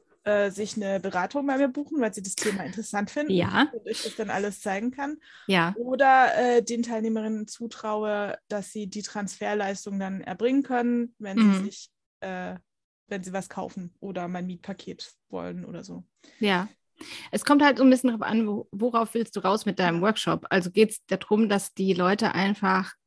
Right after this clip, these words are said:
Speaker 2: die Angst verlieren, ähm, oder, oder die, die, die, das Vorurteil, ähm, widerlegt bekommen, dass Stoffwindeln noch kleine,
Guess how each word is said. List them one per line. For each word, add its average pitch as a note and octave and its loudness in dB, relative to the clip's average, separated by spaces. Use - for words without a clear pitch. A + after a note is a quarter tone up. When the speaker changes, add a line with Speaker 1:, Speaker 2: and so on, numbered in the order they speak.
Speaker 2:
die - 0
Angst B3+ 6
verlieren, C#4 8
ähm, G3 4
oder, F3+ 2
oder F#3 4
die, E3+ -2
die, F3 0
die, E3+ 0
das E3 -4
Vorurteil, A3 4
ähm, F#3 0
widerlegt G3+ 8
bekommen, G3 0
dass - -4
Stoffwindeln G3 0
noch F3+ -2
kleine, F3+ 0